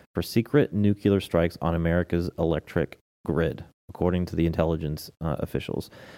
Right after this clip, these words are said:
Spy balloons used by Japan to drop bombs during World War Two are now far more sophisticated, can fly at up to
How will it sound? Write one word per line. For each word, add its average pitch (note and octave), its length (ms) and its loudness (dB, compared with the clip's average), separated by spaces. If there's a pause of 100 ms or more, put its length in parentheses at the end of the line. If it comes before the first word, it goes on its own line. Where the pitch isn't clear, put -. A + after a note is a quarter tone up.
(120)
Spy G2 320 4
balloons A#2 480 6
used A2+ 260 4
by A#2 140 6
Japan G#2+ 420 2
to F#2 80 0
drop - 260 0
bombs F#2 360 2
during F2 320 2
World G#2 240 2
War G#2+ 120 6
Two F2+ 380 0 (400)
are F#2+ 140 2
now A2 540 4 (220)
far C3+ 240 4
more C#3+ 240 6
sophisticated, G#2 840 0
can F#2 140 -2
fly F#2+ 500 4
at F#2 140 2
up F#2+ 180 0
to F#2+ 240 2